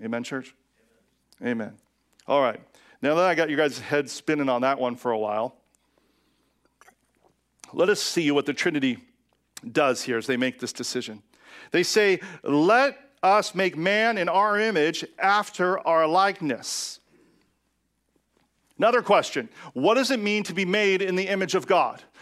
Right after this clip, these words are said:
What does it be made in his likeness? These two words, image and likeness, just very similar in meaning. Well, the Hebrew word for likeness, demut, it means a similarity in character,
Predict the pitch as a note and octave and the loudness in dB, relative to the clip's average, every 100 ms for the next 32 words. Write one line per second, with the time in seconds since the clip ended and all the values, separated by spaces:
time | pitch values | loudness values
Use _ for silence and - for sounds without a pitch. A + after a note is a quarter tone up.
0 | - D#3 A3 G3 G#3 F#3+ G3 F#3 F3+ - | -2 0 0 -2 -4 -2 0 0 -2 -4
1 | F3+ F#3 F3+ F3 - _ _ - F3+ C3 | -2 -2 -2 -6 -14 _ _ -2 -2 2
2 | E3+ E3+ - B2+ - - - - _ _ | 2 2 -2 -6 -4 -8 -8 -12 _ _
3 | _ B2+ B2+ C3 - F#3 E3 F3 E3+ C3+ | _ -8 -6 -6 -4 -2 2 2 2 0
4 | E3 E3 D#3 D3+ C#3 D#3 D3+ C3 A#2+ - | -2 -2 -2 -2 0 0 0 -2 -6 -8
5 | B2 B2 - - B2+ E3+ D#3+ - F3+ D#3 | -10 -10 -10 -6 -2 0 0 -2 -2 0
6 | C#3+ C3 D3+ B2 A2+ _ _ _ _ _ | 0 0 -2 -4 -8 _ _ _ _ _
7 | - D#3+ D3+ B3+ A#3+ G#3 G#3 G#3 F#3+ E3+ | -4 -2 -2 -2 0 2 0 0 0 2
8 | G#3 A3 E3 - - F3 C3 E3 F3+ A3+ | 2 0 -6 -8 -10 -20 -4 -2 0 -2
9 | C3 - _ _ _ _ - - F#3+ G3+ | -4 -12 _ _ _ _ -12 -2 -2 0
10 | G#3 A3 - - _ _ _ _ - D3 | -4 -4 -6 -10 _ _ _ _ -6 -4
11 | - A#3+ A#3 G#3 G#3 G3 F#3 D3 C#3+ - | -2 0 2 4 2 0 0 -2 -4 -2
12 | F#3 D#3+ C#3+ - C#3 | 0 0 -2 -8 -12